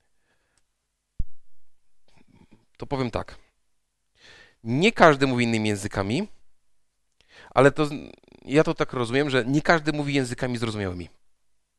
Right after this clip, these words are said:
To nie jest tak, że nagle my wszyscy, e, zaczynamy mówić językami zrozumiałymi. Wiecie, czasami nam się wydaje, że ktoś obok może mówić, o, takim pięknym językiem mówi, to brzmi jak język,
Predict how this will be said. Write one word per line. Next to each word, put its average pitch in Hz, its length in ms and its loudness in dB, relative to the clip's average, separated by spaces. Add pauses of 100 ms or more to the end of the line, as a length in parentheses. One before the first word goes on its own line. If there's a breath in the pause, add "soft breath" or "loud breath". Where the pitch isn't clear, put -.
To - 80 -6
nie 151 120 0
jest 113 160 0
tak, 107 120 -2
że 107 120 -2 (260 soft breath)
nagle 117 180 2
my 123 100 2
wszyscy, 131 440 -4 (360 soft breath)
e, 110 240 0
zaczynamy 117 340 -2
mówić 113 180 -6
językami 107 300 -6
zrozumiałymi. 95 560 -8 (800 loud breath)
Wiecie, 208 220 4 (720)
czasami 214 300 4
nam 208 120 6
się 190 120 2
wydaje, 175 380 10
że 143 220 8 (800)
ktoś 196 300 6
obok 170 260 8
może 160 220 4
mówić, 156 300 2
o, 156 180 12
takim 139 240 0
pięknym 139 280 -2
językiem 143 320 -2
mówi, 147 140 0
to 139 80 -8
brzmi 127 260 0
jak 127 180 6
język, 131 480 2